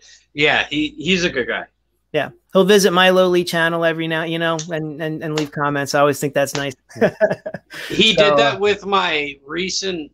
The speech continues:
Speaker 1: last Tuesday video of saying, like, "Hey, great video," this and that.
Speaker 2: Hmm.
Speaker 1: And, um, before that, I think he was on my Willy Wonka video.
Speaker 2: Yeah,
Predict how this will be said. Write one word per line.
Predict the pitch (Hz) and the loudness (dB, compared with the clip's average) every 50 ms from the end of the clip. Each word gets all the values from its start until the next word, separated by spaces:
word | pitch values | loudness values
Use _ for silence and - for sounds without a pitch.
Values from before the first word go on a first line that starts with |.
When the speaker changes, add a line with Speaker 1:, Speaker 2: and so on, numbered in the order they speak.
| _ _ _ - | _ _ _ -6
Speaker 1:
last | 139 143 143 147 151 143 - - - | -2 0 2 2 0 -2 -6 -10 -12
Tuesday | - - 196 196 190 175 151 - 143 123 113 | -10 -8 -6 -4 -4 -4 -4 -2 -4 -4 -4
video | 113 127 123 127 123 123 120 120 120 117 113 - | -4 -6 -6 -4 -4 -4 -2 -4 -4 -6 -8 -8
of | 120 113 104 | -12 -10 -10
saying, | - - 147 139 135 131 131 | -8 -8 -6 -8 -8 -6 -6
like, | 131 127 117 - | -6 -8 -4 -4
"Hey, | 156 170 160 135 | -2 -2 0 -2
great | 110 113 131 135 135 131 117 | -2 -2 -2 -2 -2 -2 -4
video," | 135 143 147 143 139 131 127 127 | -6 -6 -4 -2 -2 0 -2 -2
this | 123 131 123 - - 117 | -4 -8 -10 -10 -10 -10
and | 117 110 | -8 -4
that. | 139 160 160 139 120 113 - - _ _ _ _ - _ _ _ - | 0 0 0 0 0 -2 -6 -12 _ _ _ _ -20 _ _ _ -12
Speaker 2:
Hmm. | 160 160 | -6 -2
Speaker 1:
And, | 151 156 143 135 135 131 127 120 - - | 0 2 2 2 2 0 -2 -4 -4 0
um, | 135 135 135 131 127 120 113 117 113 110 - _ - | 2 4 4 4 2 0 -2 -6 -8 -10 -14 _ -8
before | 143 131 - - 185 202 202 180 | -8 -8 -6 -2 2 2 2 2
that, | 151 147 135 | 2 0 0
I | 131 123 | 0 0
think | - 175 160 - | -2 -4 -8 -8
he | 147 147 | -8 -12
was | 135 127 - | -10 -6 -6
on | 156 139 | -6 -4
my | 131 123 117 | -2 -4 -4
Willy | 113 117 131 131 117 107 | -4 -6 -8 -8 -8 -8
Wonka | 104 127 151 160 143 - - 110 98 - _ _ _ _ _ _ _ _ _ - - _ _ _ _ - | -2 0 0 0 0 -2 -8 -10 -10 -12 _ _ _ _ _ _ _ _ _ -16 -16 _ _ _ _ -16
video. | 131 123 123 98 98 95 95 _ _ _ _ _ _ _ - | -10 -10 -8 -8 -10 -14 -14 _ _ _ _ _ _ _ -10
Speaker 2:
Yeah, | 139 135 120 120 | -8 -8 -8 -8